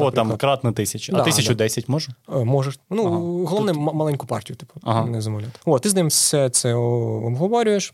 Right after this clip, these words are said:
Speaker 2: Е, далі тобі треба вирішити, як ти будеш доставляти на цей Amazon.
Speaker 1: Мгм.
Speaker 2: Ти можеш це все сам,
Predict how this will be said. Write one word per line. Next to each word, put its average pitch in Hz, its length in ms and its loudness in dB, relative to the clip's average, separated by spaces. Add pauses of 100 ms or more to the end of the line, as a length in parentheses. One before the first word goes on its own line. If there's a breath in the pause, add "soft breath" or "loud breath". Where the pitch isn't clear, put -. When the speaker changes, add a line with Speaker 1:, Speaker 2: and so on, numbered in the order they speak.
Speaker 2:
Е, 131 160 2
далі 160 260 2
тобі 151 260 0
треба 131 640 0 (200)
вирішити, 120 440 0
як 170 160 2
ти - 80 -6
будеш 165 220 -2
доставляти 151 480 0
на 117 80 0
цей 139 200 0
Amazon. 123 240 -2 (460 loud breath)
Speaker 1:
Мгм. 110 120 -6
Speaker 2:
Ти 151 80 2
можеш 156 240 2
це - 100 0
все 120 160 0
сам, 190 400 2